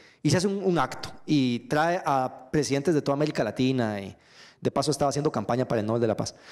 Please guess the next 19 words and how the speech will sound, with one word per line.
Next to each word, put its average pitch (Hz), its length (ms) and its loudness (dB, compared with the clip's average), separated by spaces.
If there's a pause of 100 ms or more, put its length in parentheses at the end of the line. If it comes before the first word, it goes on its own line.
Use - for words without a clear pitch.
(200)
Y 156 140 4
entonces 160 600 0
se - 180 -2
trae 180 140 0
a - 20 -2
todos 185 180 0
estos 190 120 -2
presidentes 170 840 0
de 147 80 0
América 156 320 2
Latina 156 640 0
y 113 340 -2
desfilan 147 600 0
en 151 60 2
la 127 100 0
calle 143 180 2
los 131 140 2
niños 143 640 0
y 107 600 -8